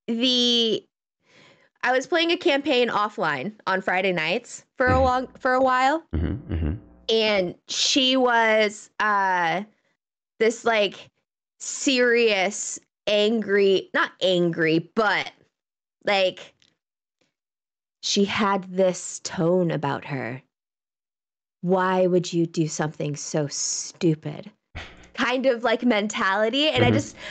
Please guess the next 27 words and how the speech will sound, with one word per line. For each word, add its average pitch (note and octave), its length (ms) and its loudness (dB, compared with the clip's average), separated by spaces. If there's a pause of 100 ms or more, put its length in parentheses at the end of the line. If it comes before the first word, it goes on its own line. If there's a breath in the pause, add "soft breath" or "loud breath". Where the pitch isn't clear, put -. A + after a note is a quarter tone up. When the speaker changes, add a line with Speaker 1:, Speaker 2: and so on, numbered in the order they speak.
(120 loud breath)
Speaker 1:
I B3+ 160 2
loved B3+ 760 0
the A#3+ 220 0
opposite A3 600 -2
dichotomy G#3 720 0
that F#3 320 -2
I G3 140 0
was F#3+ 180 2
able F#3+ 220 2
to G3 80 -2
play F#3+ 280 0
with, F3+ 160 2
like, F#3 220 -2 (120 loud breath)
super D4+ 420 -2 (180)
cool, F4 240 0
super F4+ 380 0
fun A4 240 0
fur. G4 500 2 (260)
Speaker 2:
Mm-hmm, B2+ 200 2
mm-hmm. B2+ 340 -4
Speaker 1:
And G3 160 0
then C4 100 0
I - 380 -10
had A#3 160 -2
this A#3 160 -4
other G#3+ 220 2
character A#3 840 2